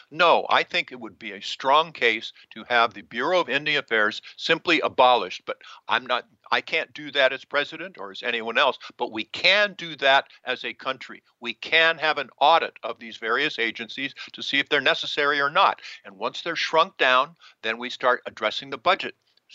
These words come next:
Uh, start helping Hudson and all of our other children. These are things that any company would do. Understand that the federal government is the biggest so-called company in the world, the biggest, most expensive company, explaining that. And, and this is simply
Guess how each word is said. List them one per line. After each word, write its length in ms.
Uh, 180
start 340
helping 400
Hudson 540
and 180
all 180
of 80
our 180
other 200
children. 420
These 200
are 80
things 400
that 120
any 240
company 460
would 240
do. 260
Understand 640
that 140
the 180
federal 280
government 460
is 140
the 100
biggest 420
so-called 520
company 420
in 100
the 60
world, 480
the 80
biggest, 480
most 240
expensive 540
company, 460
explaining 720
that. 240
And, 160
and 160
this 160
is 140
simply 480